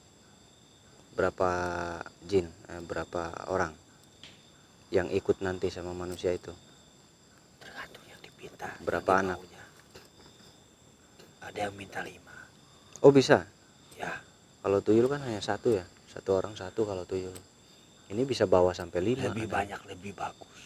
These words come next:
Speaker 1: Oh, lebih banyak, lebih bagus.
Speaker 2: Ya.
Speaker 1: Makannya apa nanti sama manusia itu kalau dibawa?
Speaker 2: Sediakan ayam yang
Speaker 1: Ayam.
Speaker 2: diasapi.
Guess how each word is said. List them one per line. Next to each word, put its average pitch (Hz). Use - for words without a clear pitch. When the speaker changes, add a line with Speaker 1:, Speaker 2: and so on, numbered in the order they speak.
Speaker 1:
Oh, 110
lebih 92
banyak, 87
lebih 85
bagus. 82
Speaker 2:
Ya. -
Speaker 1:
Makannya 113
apa 156
nanti 110
sama 98
manusia 101
itu 101
kalau 98
dibawa? 90
Speaker 2:
Sediakan 110
ayam 101
yang 101
Speaker 1:
Ayam. 98
Speaker 2:
diasapi. -